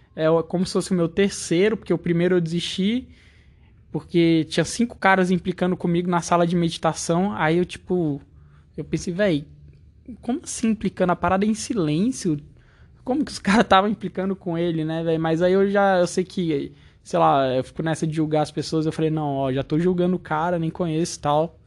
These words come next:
nada a ver." Aí o cara, "Não, é, pois é, os caras implicando comigo lá, eu peguei, não aguentei e desisti." Aí no segundo eu terminei, aí tinha marcado um outro pra, pra janeiro,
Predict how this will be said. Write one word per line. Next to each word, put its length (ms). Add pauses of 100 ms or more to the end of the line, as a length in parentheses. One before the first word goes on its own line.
(600)
nada 220
a 20
ver." 320 (220)
Aí 800
o 80
cara, 220
"Não, 280
é, 120
pois 240
é, 120
os 120
caras 200
implicando 480
comigo 300
lá, 120
eu 60
peguei, 280
não 80
aguentei 340
e 40
desisti." 440
Aí 320 (480)
no 80
segundo 320
eu 60
terminei, 760 (440)
aí 200
tinha 160
marcado 500
um 120
outro 420
pra, 800
pra 180
janeiro, 580